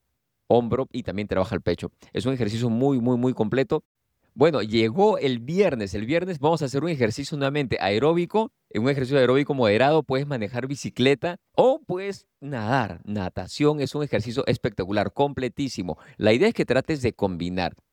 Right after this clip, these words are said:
Si haces caminata un día, es importante que cambies. Es importante siempre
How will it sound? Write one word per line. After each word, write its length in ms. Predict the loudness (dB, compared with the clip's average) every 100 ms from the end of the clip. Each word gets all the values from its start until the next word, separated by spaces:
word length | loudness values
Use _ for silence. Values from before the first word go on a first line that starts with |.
| _
Si 140 | 2
haces 220 | 2 2
caminata 480 | 0 0 0 -2 -2
un 160 | -4 -6
día, 480 | -4 0 2 0 -4 _ _ -2
es 220 | -2 0
importante 600 | -4 -6 -4 -4 -4 -6
que 260 | -6 -8 -8 _ _
cambies. 420 | 0 0 0 -2 -4
Es 140 | -4
importante 680 | -4 -4 -2 -4 -4 -8 -8 _
siempre 600 | -8 0 0 0 -2 -2